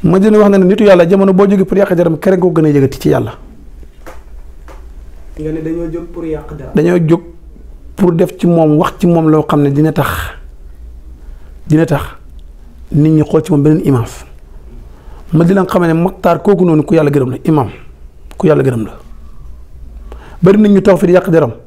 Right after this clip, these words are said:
Speaker 1: bu ëllëgee imam bu bokk ci, ci, ci Jamra, nga xam Imam Matar Gueye dara nekk kilifaam, am na si ñoom ñu, ñu, ci ñoom ñu bëri ñoo xam ne ëllëg bu ñu dee ko mooy di jiite.
Speaker 2: Nga baal ma, bëggoon naa xam nit ñi ni ñu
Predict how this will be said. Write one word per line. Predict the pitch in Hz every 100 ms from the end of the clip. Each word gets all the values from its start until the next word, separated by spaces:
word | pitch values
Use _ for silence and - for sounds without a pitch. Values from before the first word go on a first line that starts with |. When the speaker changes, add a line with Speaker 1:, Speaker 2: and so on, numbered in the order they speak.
| - - - -
Speaker 1:
bu | - 359
ëllëgee | 226 214 170 180 131 - - - - - -
imam | 240 233 240 214
bu | 196
bokk | 190 202
ci, | - - - -
ci, | 202 165
ci | 202
Jamra, | 226 202 160 - - - - -
nga | 196
xam | - -
Imam | 226
Matar | 214 202 185
Gueye | 190
dara | 196
nekk | 214 214
kilifaam, | 214 190 160 160 - - - - -
am | 196
na | 214
si | 214
ñoom | 202 196
ñu, | 180
ñu, | 160 156 185 170
ci | -
ñoom | 190
ñu | 185
bëri | 180 220
ñoo | 196
xam | 190
ne | 185
ëllëg | 175
bu | 170
ñu |
dee | 165 156
ko | 175
mooy | 151
di | 143
jiite. | 135 117 - - - - - - - - - - - - - - - - - - - - - - - - - - 139
Speaker 2:
Nga | 156
baal | 156 165
ma, | 180 220
bëggoon | 185 175 165
naa | 151
xam | 156 156
nit | 151
ñi | 151
ni | 147
ñu | 156